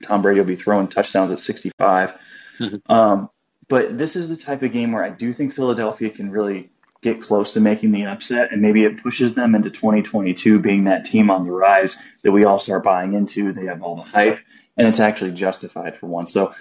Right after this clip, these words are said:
Speaker 1: I think Philadelphia covers. I think it's, like, an eight-point spread. Um, I would probably look at this as, like, a twenty-seven to twenty-one to twenty-four type of game.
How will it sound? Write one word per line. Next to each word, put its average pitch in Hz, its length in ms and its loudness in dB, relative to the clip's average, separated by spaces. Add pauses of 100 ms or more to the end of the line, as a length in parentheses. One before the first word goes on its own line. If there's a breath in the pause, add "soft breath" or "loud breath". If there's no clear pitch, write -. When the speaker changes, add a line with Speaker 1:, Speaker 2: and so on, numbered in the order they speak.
(120)
Speaker 1:
I 113 100 2
think 147 200 4
Philadelphia 139 480 4
covers. 120 440 -6
I - 20 -16
think 117 140 -6
it's, 117 100 -10
like, 117 80 -8
an 98 140 -8
eight-point 117 380 -6
spread. 104 420 -6 (500 soft breath)
Um, 95 420 -4 (440)
I 113 80 2
would 127 100 2
probably 131 240 2
look 120 160 2
at 117 80 -8
this 117 220 -2
as, 104 160 -6
like, 95 180 -12
a 92 60 -10
twenty-seven 110 960 0
to 92 80 -2
twenty-one 107 1900 2
to - 100 -14
twenty-four 107 680 2
type 104 240 -4
of 92 100 -6
game. 113 480 0